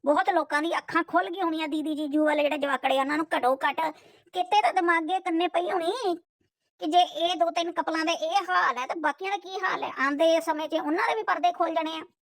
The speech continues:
ਤੇ ਹੁਣ ਮੇਨ ਗੱਲ ਕਰਦੀ, ਇਹਨਾਂ ਨੇ, ਇਹਨਾਂ ਦੀ ਰਿਕਾਰਡਿੰਗ ਲੀਕ ਹੋਣ ਤੋਂ ਬਾਅਦ ਇਹਨਾਂ ਨੇ ਆਪਣੀਆਂ ਵੀਡੀਓ ਡਿਲੀਟ ਕਰ-, ਕਰਤੀਆਂ, ਰਾਈਟ?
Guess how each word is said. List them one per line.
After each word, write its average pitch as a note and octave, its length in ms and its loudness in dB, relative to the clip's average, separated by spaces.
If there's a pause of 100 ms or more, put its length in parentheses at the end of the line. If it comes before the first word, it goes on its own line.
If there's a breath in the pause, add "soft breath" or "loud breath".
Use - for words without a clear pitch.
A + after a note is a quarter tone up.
(560)
ਤੇ C#4+ 200 0 (420 loud breath)
ਹੁਣ C#4+ 120 2
ਮੇਨ C#4+ 200 2
ਗੱਲ C#4 180 -2
ਕਰਦੀ, B3 240 -2 (440 loud breath)
ਇਹਨਾਂ E4+ 260 4
ਨੇ, E4+ 340 0
ਇਹਨਾਂ E4 180 2
ਦੀ D#4+ 100 0
ਰਿਕਾਰਡਿੰਗ C#4 340 0
ਲੀਕ D4 300 -2
ਹੋਣ D4 140 -2
ਤੋਂ A#3+ 120 0
ਬਾਅਦ B3+ 280 0 (160)
ਇਹਨਾਂ B3+ 240 -4
ਨੇ C4 120 -6
ਆਪਣੀਆਂ B3 480 -4
ਵੀਡੀਓ B3+ 340 4
ਡਿਲੀਟ A#3+ 280 0
ਕਰ-, - 260 -6 (100)
ਕਰਤੀਆਂ, A#3+ 480 -8
ਰਾਈਟ? B3+ 340 -2